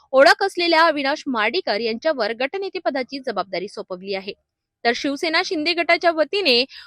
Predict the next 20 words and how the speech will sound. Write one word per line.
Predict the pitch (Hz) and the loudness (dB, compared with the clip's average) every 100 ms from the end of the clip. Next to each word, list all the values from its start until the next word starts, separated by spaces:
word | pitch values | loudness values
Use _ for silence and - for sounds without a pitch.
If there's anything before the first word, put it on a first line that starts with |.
| _ | _
डॉक्टर | 302 - 403 | 2 4 4
राजेंद्र | 403 330 370 359 381 | 4 4 2 0 0
तायडे | 320 294 349 240 247 | 4 4 4 4 4
यांची | 247 311 - 240 | 0 -2 -4 -4
अधिकृत | - 262 330 381 349 277 | -2 -2 -2 -2 -2 -4
गटनेता | 285 370 370 381 | -2 -6 -4 -4
म्हणून | 370 320 330 | -4 -6 -6
नियुक्ती | 285 202 - | -6 -6 -10
करण्यात | 214 202 202 | -10 -8 -6
आली | 214 220 | -6 -4
असून | 277 - 262 247 _ - _ | -6 -2 -4 -4 _ -20 _
भाजपाकडून | 233 294 262 - 508 480 311 269 311 | 0 2 2 4 4 4 0 -2 -4
संघटन | - 269 277 311 302 285 | -2 -2 0 -2 -4 -2
कौशल्य | 247 254 - 453 311 | -2 -2 -2 0 0
आणि | 196 190 254 | 2 0 -2
प्रशासकीय | 277 285 370 392 - 392 403 285 | -2 -2 0 -2 0 2 2 0
अनुभव | 262 269 294 269 | -2 -2 -4 -4
असलेले | 240 - 254 254 285 | -10 -4 -2 -2 -2
माजी | 247 214 233 | -4 -4 -6
महापौर | 233 208 240 339 339 220 | -6 -6 -4 0 2 2